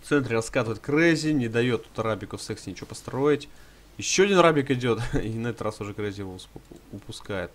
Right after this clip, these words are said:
Ну, он и увидит, по крайней мере. Так, попытка норки, здесь есть ракетчики, да. Испугался, все правильно, молодец, хорошо.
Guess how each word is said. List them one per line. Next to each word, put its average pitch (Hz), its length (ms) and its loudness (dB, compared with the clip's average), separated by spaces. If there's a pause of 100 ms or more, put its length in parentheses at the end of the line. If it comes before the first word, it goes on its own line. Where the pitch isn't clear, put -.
(160)
Ну, 107 1300 -12
он 165 100 -8
и 185 40 -6
увидит, 135 420 -8
по - 120 -16
крайней 127 240 -10
мере. 113 180 -12 (2250)
Так, 139 220 2
попытка 156 340 2
норки, 170 280 6
здесь 131 260 -2
есть 135 240 2
ракетчики, 120 680 -2
да. 113 720 4 (1040)
Испугался, 107 640 -2
все 117 140 -8
правильно, 104 400 -2
молодец, 110 520 -2
хорошо. 110 720 0